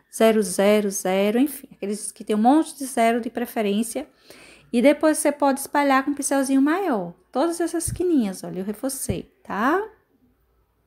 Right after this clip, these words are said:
Bom... Agora, eu não tô satisfeita com essa parte de baixo, então, <laughs> vou acrescentar mais uns detalhes por aí.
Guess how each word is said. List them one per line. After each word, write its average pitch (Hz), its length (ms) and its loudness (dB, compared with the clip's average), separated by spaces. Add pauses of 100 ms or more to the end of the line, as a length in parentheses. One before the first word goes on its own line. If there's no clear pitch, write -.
(960)
Bom... 262 480 2 (1500)
Agora, 220 720 2
eu 226 120 0
não 277 260 2
tô 277 180 -8
satisfeita 202 720 -6
com - 100 -10
essa 196 160 -8
parte - 340 -8
de - 40 -2
baixo, 277 540 4
então, 269 680 0 (520)
<laughs> - 460 -4
vou 233 280 4
acrescentar 269 640 2
mais 247 200 0
uns 254 140 -2
detalhes 240 580 -2
por - 200 -8
aí. 262 240 -6